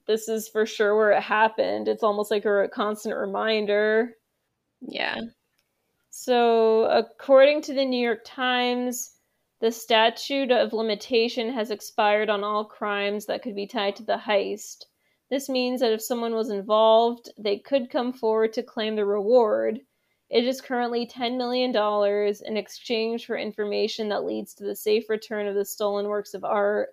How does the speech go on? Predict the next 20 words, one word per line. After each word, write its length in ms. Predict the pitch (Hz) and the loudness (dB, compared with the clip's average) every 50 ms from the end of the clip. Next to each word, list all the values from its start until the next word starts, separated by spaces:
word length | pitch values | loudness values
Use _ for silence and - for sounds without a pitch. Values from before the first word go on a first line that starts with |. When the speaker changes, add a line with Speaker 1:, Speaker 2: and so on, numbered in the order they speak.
| _ _ _ _ _ _ _ _ _ _ | _ _ _ _ _ _ _ _ _ _
Speaker 1:
and 100 | 214 214 | -6 -4
a 40 | 208 | -2
separate 400 | - 226 220 220 220 - - 220 | 0 0 0 0 0 0 2 2
re-, 200 | 214 214 202 - - | 0 0 -2 -4 -2
reward 580 | 214 220 214 214 214 208 202 208 208 202 202 196 | -2 0 0 2 2 4 4 4 4 4 4 4
of 220 | 196 196 190 185 | 4 2 2 2
one 160 | 196 202 202 | -2 -2 -2
hundred 340 | 254 208 208 208 214 208 - | -2 -4 -4 -2 -4 -2 0
thousand 420 | - 202 196 196 196 196 214 208 196 | 0 2 2 2 2 0 -4 -4 -2
dollars 420 | 208 202 196 202 202 202 202 202 | -2 -2 -2 0 -2 -2 -4 -4
is 100 | 190 190 | -8 -10
available 640 | 202 185 190 196 202 208 214 214 214 202 202 202 208 | -4 0 2 4 4 4 4 2 2 2 2 2 0
for 140 | 208 - 202 | -2 -4 -6
the 100 | 196 196 | -4 -4
return 380 | 196 185 - - - 202 202 202 | -4 -6 -6 -6 -6 -4 -4 -4
of 120 | 196 196 | -4 -4
the 220 | 202 202 196 190 - _ _ - | -4 -4 -4 -6 -10 _ _ -10
Napoleonic 960 | 220 208 202 202 _ - 214 214 220 220 208 202 202 196 202 202 202 - _ _ | -8 -8 -8 -8 _ -4 -2 -2 0 0 -2 -2 -2 -2 -2 -4 -4 -6 _ _
Eagle 600 | - 214 208 208 208 202 196 202 208 208 202 202 - - - _ | -4 -2 -2 -2 0 0 0 2 2 2 0 0 -4 -12 -16 _
Finale. 840 | - 202 196 196 196 190 202 202 202 202 196 196 - 202 208 208 226 | -8 -6 -6 -4 -4 -4 -4 -4 -4 -4 -4 -4 -4 -4 -4 -6 -6